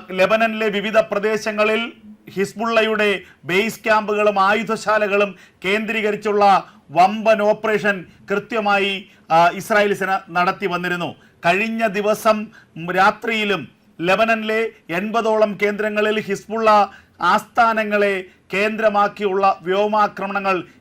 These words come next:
ഇസ്രായേലി സേന നടത്തിയിരുന്നു. അതിന് പിന്നാലെയാണിപ്പോൾ വടക്കൻ ഇസ്രായേലിലെ ഐ ഡി എഫിൻ്റെ കമാൻഡർമാരോട് തയ്യാറായിക്കൊള്ളാൻ, ഒരു കരയാക്രമണത്തിന് തയ്യാറായിക്കൊള്ളാനുള്ള നിർദ്ദേശം ഐ ഡി എഫിൻ്റെ തലവന്മാർ നൽകിയിരിക്കുന്നത്.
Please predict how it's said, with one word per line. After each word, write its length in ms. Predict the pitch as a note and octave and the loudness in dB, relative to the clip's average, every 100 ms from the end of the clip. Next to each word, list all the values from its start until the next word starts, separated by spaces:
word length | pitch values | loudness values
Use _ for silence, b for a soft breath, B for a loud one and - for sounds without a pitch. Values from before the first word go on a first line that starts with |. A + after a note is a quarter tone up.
| F3+ | -12
ഇസ്രായേലി 400 | F3 G#3 G#3 G3 F#3 | -2 2 2 0 -4
സേന 120 | F#3 | -4
നടത്തിയിരുന്നു. 560 | F#3 F#3 G3+ G3+ G#3 G3+ B B - | -4 -4 -2 -2 -2 -6 B B -2
അതിന് 280 | D#3+ G3 A3+ G3+ | -2 0 -4 -6
പിന്നാലെയാണിപ്പോൾ 880 | G3+ G#3+ G#3 G3+ G3 F#3+ - G3 E3+ - b b | -4 0 0 0 -2 -4 -4 -4 -4 -6 b b
വടക്കൻ 400 | D#3+ F#3 G#3 A3+ G#3+ | 0 0 0 -4 -6
ഇസ്രായേലിലെ 560 | - G#3 G#3 G3+ G3+ G3+ G3 F3 | -6 0 0 2 0 0 -2 -2
ഐ 200 | F#3+ G#3+ | 0 0
ഡി 60 | A3 | 0
എഫിൻ്റെ 400 | G#3 G#3+ G3+ G3 G3 F3 B B - | -2 -2 -4 -2 -2 -4 B B 0
കമാൻഡർമാരോട് 1080 | F3+ F#3+ G#3 G#3+ G#3+ G3+ G3+ G3 G3 G3 F#3+ C#3 b b _ | 2 2 0 0 0 0 0 0 0 2 2 0 b b _
തയ്യാറായിക്കൊള്ളാൻ, 840 | F3 G3+ G#3+ G3+ G3+ G3 G3 G3 F#3+ | 0 4 4 4 2 0 -2 0 0
ഒരു 80 | F#3+ F#3+ | -4 -2
കരയാക്രമണത്തിന് 800 | F#3 G#3 G#3 G3+ G3+ G3+ G3 G3 | 0 2 2 0 -4 -4 -4 -4
തയ്യാറായിക്കൊള്ളാനുള്ള 1040 | F#3 G3 G3 G3+ G3+ G3 F#3+ F#3+ F#3 E3+ B B - | -2 0 0 -2 -2 -2 -2 2 2 2 B B -6
നിർദ്ദേശം 560 | F3+ F#3 G3+ G3 F#3 - F3 | -4 2 0 0 -4 -4 -4
ഐ 40 | F#3+ G#3 | -2 0
ഡി 60 | G#3+ | -2
എഫിൻ്റെ 280 | G3+ G3 F#3 F3+ | -2 -4 -6 -2
തലവന്മാർ 540 | F#3+ G3 F#3+ F#3 F#3 F3 b b _ | 0 0 -2 0 0 0 b b _
നൽകിയിരിക്കുന്നത്. 760 | E3+ F#3+ F#3+ G3+ F#3 F3 E3+ | -2 0 0 -2 -2 -2 0